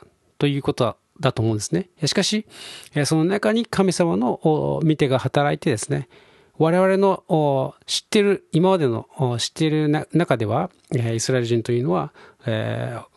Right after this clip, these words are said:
放浪の民としてしか知られていませんでしたけれども、彼らは実は、えー、安住の地をですね、えー、彼らの国というものを持ったわけですね。それがこの日本であったと。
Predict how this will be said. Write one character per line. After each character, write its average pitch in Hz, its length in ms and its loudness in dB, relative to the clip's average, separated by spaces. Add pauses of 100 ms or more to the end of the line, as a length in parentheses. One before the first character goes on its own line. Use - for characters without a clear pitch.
(120)
放 170 300 -2
浪 180 100 2
の 175 200 0
民 156 160 2
と 123 100 -4
し - 100 -4
て - 160 -8 (400)
し - 100 -6
か 127 120 0
知 - 180 -6
ら 120 100 2
れ 117 80 -4
て 120 120 -4
い - 20 -2
ま 117 80 -4
せ 120 120 -6
ん - 20 -2
で 110 80 -8
し - 40 -10
た 123 120 -8
け - 120 -8
れ 127 60 -8
ど 135 80 -10
も、 156 240 -6 (240)
彼 156 220 0
ら 139 80 2
は 127 80 2
実 180 340 -2
は、 214 240 0 (720)
え 120 300 -4
ー、 - 60 -4
安 139 140 0
住 151 160 0
の 147 100 0
地 - 200 -2
を 165 100 2
で 101 100 -8
す - 140 -6
ね、 156 160 -4 (340)
え 113 160 -6
ー、 - 60 -14
彼 147 200 2
ら 131 80 0
の 113 100 -2
国 175 460 0 (100)
と 165 140 -2
い 165 80 2
う 170 40 0
も 185 140 0
の 175 120 0
を 117 220 -4 (120)
持 151 100 0
っ - 40 -2
た - 160 0
わ 104 60 -2
け - 100 -8
で 120 60 -6
す - 140 -6
ね。 160 160 -6 (560)
そ - 160 -4
れ 170 80 0
が 190 140 2
こ - 140 -2
の 131 140 2
日 135 160 0
本 123 280 0
で 107 220 -4
あ 127 100 0
っ - 60 -4
た - 120 -4
と。 - 220 -8